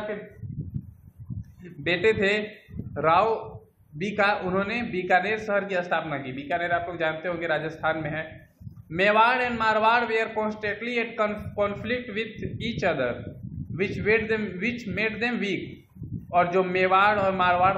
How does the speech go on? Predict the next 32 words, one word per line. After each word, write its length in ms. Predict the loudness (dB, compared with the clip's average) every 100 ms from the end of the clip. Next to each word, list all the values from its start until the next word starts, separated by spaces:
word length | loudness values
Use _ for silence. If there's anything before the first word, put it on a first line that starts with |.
| 2
था, 60 | 0
वो 520 | 0 -2 -4 -10 -18 -16 -16 -4 -2
constantly, 600 | -2 -4 -6 -4 -2 0
लगातार 640 | 2 2 2 4 4 2
युद्ध 160 | -2 -2 0
में 340 | -2 -2 -10 -18 -18 -16 -18 -20 -16 -14 -16 -20 -20 -20 -20 -20 -20 -20 -10 -6 0
शामिल 360 | 2 2 0 2
रहा, 220 | 2 2
जिससे 340 | -2 -8 -8 -8
कि 260 | -6 -6
ये 80 | -6 -6 -4
कमजोर 340 | -4 -2 -2
होते 260 | -2 -2 -6
गए। 220 | -8 -10 -12 _ _ _ _ _ _ -20 -16
अब 100 | -4 0
कश्मीर 360 | 0 0 0
पढ़ते 260 | 2 0 0
हैं। 220 | -2 2 2
कश्मीर 380 | 2 0 0 4
was 220 | 4 4
ruled 200 | 2 2 4
by 100 | 4
Hindu 340 | 2 0 0
rulers, 420 | 2 4 4 2 -4
और 140 | -2 0
कश्मीर 360 | 0 -2 -4
जो 120 | -2 0
था, 100 | 0
वो 120 | 2
हिंदू 260 | 0 -2
शासकों 480 | 2 2 2 0 0
द्वारा 280 | 4 6